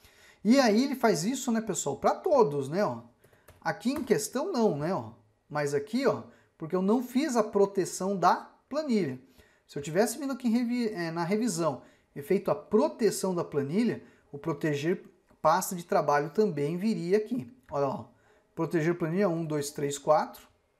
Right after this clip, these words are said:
Vou dar OK, ó. Um, dois, três, quatro. OK, tá? Aí o que acontece, ó. Olha lá, ó. Você não consegue alterar. Você tem que desproteger a planilha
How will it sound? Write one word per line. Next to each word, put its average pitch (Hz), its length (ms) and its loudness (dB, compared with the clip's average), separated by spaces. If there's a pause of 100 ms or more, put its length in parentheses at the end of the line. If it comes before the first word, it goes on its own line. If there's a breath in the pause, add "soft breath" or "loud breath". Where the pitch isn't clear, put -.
Vou 143 140 0
dar 143 100 4
OK, 156 380 0
ó. 165 120 -4 (640 soft breath)
Um, 160 160 -6
dois, 147 240 0
três, 143 260 -2
quatro. 160 480 0 (400)
OK, 170 480 -6 (360)
tá? 190 340 0 (380 soft breath)
Aí 165 100 -2
o - 20 -6
que 180 60 0
acontece, 202 640 0
ó. 120 160 -4 (800)
Olha 147 120 -4
lá, 143 180 2
ó. 113 140 -10 (580)
Você - 180 -6
não 151 180 -2
consegue 196 480 0
alterar. 196 520 -4 (280)
Você - 140 -20
tem 156 140 -6
que 160 100 -12
desproteger 214 840 2
a - 20 6
planilha 196 560 -2